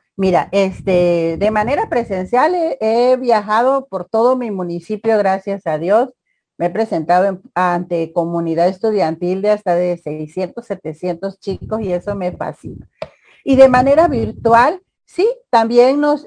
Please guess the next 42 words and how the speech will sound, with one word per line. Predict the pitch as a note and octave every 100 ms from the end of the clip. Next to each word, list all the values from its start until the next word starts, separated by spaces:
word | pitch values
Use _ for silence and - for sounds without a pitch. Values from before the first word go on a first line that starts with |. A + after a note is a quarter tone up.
| A3+
nos | A3+ A3
han | A#3+ D4
hablado | B3+ A3+ A#3 B3+
ya | A3 F3+ G#3+
de | B3
diferentes | A#3+ A#3 F3 F3+ F3+ A3 -
países. | E3 E3+ F#3 A3 B3+ B3
Me | A3
presenté | F3+ F#3+ F3 E3+ F#3+
en | F#3 F#3
Chile | - G#3 G3+ G#3 B3+ - _ _ _ -
y | G#3 A3 A3+
me | A3
acuerdo, | A3 A3 C4 -
eso | C4 E4
fue | F4+
una | D4+
anécdota | C4+ B3+ C#4 D4 C#4
padrísima | - F#3+ G3 G#3+ C#4
porque | A#3+ F#3+
fue | F#3 G#3+
la | C4
primera | G#3 G3 G#3+ A3+
vez | A3+
que | A3 C4
me | G#3+
hablaron | F#3+ G3 G#3+ A#3+
para | A#3 A#3
narrar | G#3+ F#3 F#3+ G3+
en | G#3+
una | A3+
escuela | A#3 - A#3
y | A#3+
yo | A3+
estaba | - A3 C4
feliz | - - G#3+ C4+ C5+ C5+
de | D#4
la | C4 A3
vida | B3+ D4 D4
porque | A#3+ G3+
dije, | B3+ A3
"Ay, | G#4+